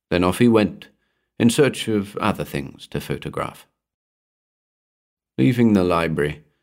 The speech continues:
Maurice crossed the empty entrance hall once again, and followed the signs for the billiard room. He was certain he could hear the hotelier wandering the halls above him, the distinctive tread,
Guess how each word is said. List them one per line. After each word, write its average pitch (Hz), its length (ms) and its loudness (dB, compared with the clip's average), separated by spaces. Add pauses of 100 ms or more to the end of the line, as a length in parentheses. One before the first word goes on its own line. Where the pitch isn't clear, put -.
(200)
Maurice 139 360 2
crossed - 380 -2
the 95 120 0
empty 85 360 -4
entrance 73 420 -6
hall 73 240 -6
once 71 320 -6
again, 73 380 -6 (480)
and 127 160 2
followed 135 340 2
the 104 80 2
signs 78 480 -4
for - 180 -6
the 82 100 0
billiard 80 460 -2
room. 58 280 -12 (680)
He 135 100 2
was 151 220 2
certain - 400 -2
he 123 160 2
could 117 180 -2
hear 110 260 2
the 92 140 0
hotelier 92 800 -2
wandering 78 480 -4
the 76 100 -4
halls 82 480 -4
above 80 300 -4
him, 71 260 -10 (600)
the 120 100 2
distinctive 135 680 2
tread, 92 540 0